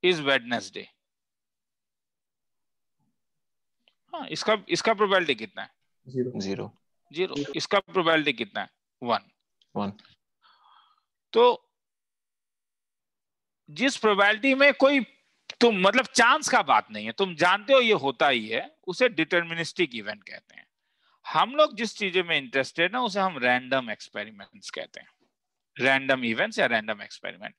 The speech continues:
Speaker 1: जैसे अगर मैं पूछूं कि throw of a coin, एक coin को मैंने थ्रो किया, head comes।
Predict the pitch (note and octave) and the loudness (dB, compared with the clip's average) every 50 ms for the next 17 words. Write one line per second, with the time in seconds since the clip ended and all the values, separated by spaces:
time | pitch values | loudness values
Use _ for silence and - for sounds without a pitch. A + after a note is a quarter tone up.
0 | _ - - - - - - _ _ C3 D3 E3 G3+ G#3+ - C#4 C4+ C4+ A#3 A#3+ | _ -20 -20 -20 -20 -20 -20 _ _ 0 2 2 2 2 4 4 2 4 4 2
1 | G#3+ G3 F#3 E3 A#2+ - - G#2+ - - G#3 G#3+ - G#3+ A#3+ - _ - - - | 0 2 0 -2 -2 -4 -10 -10 -10 -10 -10 -10 -10 -12 -14 -18 _ -20 -20 -20
2 | - _ _ - F#3 F#3 - _ - - F3+ G3+ A#3 B3+ B3+ B3+ A3+ A3+ - - | -20 _ _ 0 0 0 2 _ -4 0 2 4 6 6 6 6 6 4 2 0
3 | A3 A3 - - D3+ B2 A#2 A2+ A#2 B2 - D3+ F#3+ G3+ - _ - F#3 F#3 F#3 | -2 -2 -2 0 0 0 0 0 -6 -8 -2 0 0 0 -2 _ -2 0 0 0
4 | F#3+ F3+ F3 F3+ E3 D#3+ D3+ D3+ D3 - - - D#3+ D3+ C3+ A2 A2+ A2 A2 C3+ | -2 -4 -8 -4 -2 -2 -2 -2 -6 -8 -6 -6 -4 -4 -4 -6 -8 -4 0 0
5 | F3 G#3+ A3 - _ _ _ _ _ _ _ _ _ _ _ _ _ _ _ _ | 0 0 -2 -6 _ _ _ _ _ _ _ _ _ _ _ _ _ _ _ _
6 | _ _ _ _ _ - - E3 F3+ F#3 - - - - A2 G#2+ G#2+ - - - | _ _ _ _ _ -6 -2 0 0 0 -2 -6 -6 -6 -6 -6 -8 -14 -16 -16
7 | - | -18